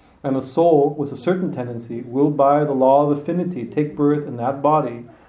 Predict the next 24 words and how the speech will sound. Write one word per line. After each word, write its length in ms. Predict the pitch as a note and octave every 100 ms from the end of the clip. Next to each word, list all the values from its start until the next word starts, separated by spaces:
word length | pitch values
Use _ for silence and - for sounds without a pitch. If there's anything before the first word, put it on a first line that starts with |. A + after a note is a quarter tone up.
| _
which 180 | B2+ B2+
is 60 |
the 100 | C3
fittest 380 | C#3 D#3+ D#3+ -
instrument 580 | E3 D#3 - B2+ A2 -
for 120 | C3+
the 60 | B2
display 500 | B2+ - C3+ B2 -
of 120 | A#2+
that 220 | A#2 A2+
tendency. 600 | - C3 B2 A#2+ - A#2+ - _ _ _ _ _ _ _ C3+
This, 420 | D#3 D3+ F3 -
so 120 | C3
this 220 | C#3 C#3+
is 180 | C#3+ C3
his 200 | C3 A2
definition 520 | A#2+ B2+ B2 - A#2+
of 120 | A2+
reincarnation. 720 | A2+ A2+ G#2+ G#2+ A2+ A2 - - - _ _
Why, 520 | B2+ B2 C3 C3+ C3 D3
uh, 360 | C#3+ C#3+ D3+
like, 240 | B2+ A#2 - - _ _
often 320 | C3+ D3+ C3
you, 280 | C3+ F#3